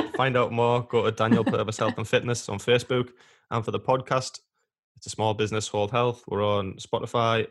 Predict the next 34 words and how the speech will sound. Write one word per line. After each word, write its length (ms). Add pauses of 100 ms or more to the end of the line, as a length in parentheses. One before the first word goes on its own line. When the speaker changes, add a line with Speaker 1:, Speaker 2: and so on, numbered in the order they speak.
(180)
Speaker 2:
iTunes, 1040 (300)
Alexa. 960 (580)
Just, 220
Speaker 1:
Stitcher. 520
Speaker 2:
we're 100
just 300
on 140
the 140
web 420 (320)
everywhere. 360
Speaker 1:
Google, 680
everywhere. 680
And 180
please 180
pass 240
the 100
pod 300
as 100
well. 360
I'm 120
nicking 260
your 140
catchphrase. 520
Sorry, 260
Dan. 280 (140)
Speaker 2:
Yeah, 360 (100)
go 120
aye. 400 (220)
Just 180
all, 200 (180)
totally, 400
you've 160
totally 340
nicked 340